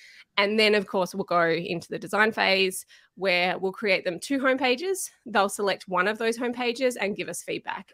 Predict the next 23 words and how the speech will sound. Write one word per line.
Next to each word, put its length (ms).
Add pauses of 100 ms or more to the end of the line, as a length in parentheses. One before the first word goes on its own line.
And 160
then 120
we'll 140
do 220
three 260
rounds 320
of 100
revisions 720 (120)
on 180
that. 220 (160)
And 160
that's 240
usually 340
enough. 400 (140)
Like, 240 (100)
if 120
they 100
needed 320
a 40
sneaky 380
fourth, 340
that's 260
fine. 420